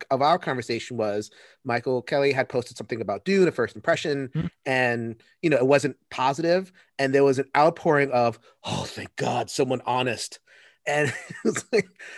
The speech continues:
Speaker 1: as a, you know, a, like, you get, you get the feeling that the, a, a board gaming consumer, especially I feel online, right? Uh, someone who
Speaker 2: Right.
Speaker 1: consumes more than a little bit,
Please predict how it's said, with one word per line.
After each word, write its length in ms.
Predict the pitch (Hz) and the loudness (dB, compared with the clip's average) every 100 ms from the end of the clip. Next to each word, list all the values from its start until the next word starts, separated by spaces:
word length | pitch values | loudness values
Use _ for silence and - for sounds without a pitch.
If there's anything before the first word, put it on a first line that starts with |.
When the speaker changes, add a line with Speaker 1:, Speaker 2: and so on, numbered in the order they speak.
| - - | -6 2
Speaker 1:
as 180 | 160 | 4
a, 160 | 175 180 | 4 4
you 80 | 185 | 6
know, 220 | 175 156 | 8 8
a, 140 | 156 147 143 | 4 2 2
like, 300 | 151 - _ _ | 0 0 _ _
you 120 | 160 | -2
get, 160 | 147 170 | 0 0
you 80 | 147 | 2
get 180 | 131 202 | 4 4
the 80 | 214 | 2
feeling 560 | - 214 196 160 139 | 0 4 4 4 2
that 220 | 131 127 | 0 0
the, 240 | 139 127 120 | 0 0 2
a, 140 | 127 123 - | -2 -2 -2
a 20 | 123 | -2
board 340 | 139 156 151 | 2 2 2
gaming 320 | 165 147 139 | -2 -2 -4
consumer, 420 | - 131 - 175 | -6 -6 -2 0
especially 380 | 127 - 208 185 | 2 4 4 4
I 20 | |
feel 200 | 139 151 - | 2 2 2
online, 380 | 123 117 92 - | 0 0 -6 -10
right? 260 | 117 120 117 | -4 -2 0
Uh, 80 | 123 - | -4 -2
someone 240 | 147 147 | 0 2
who 60 | 143 | 4
Speaker 2:
Right. 80 | |
Speaker 1:
consumes 420 | 123 - 139 131 120 139 | 2 0 -4 -4 -4 0
more 300 | 135 143 143 | 4 6 6
than 300 | 135 127 107 | 2 0 -2
a 120 | 123 | 0
little 220 | 120 110 | 0 -2
bit, 200 | 95 92 | -6 -14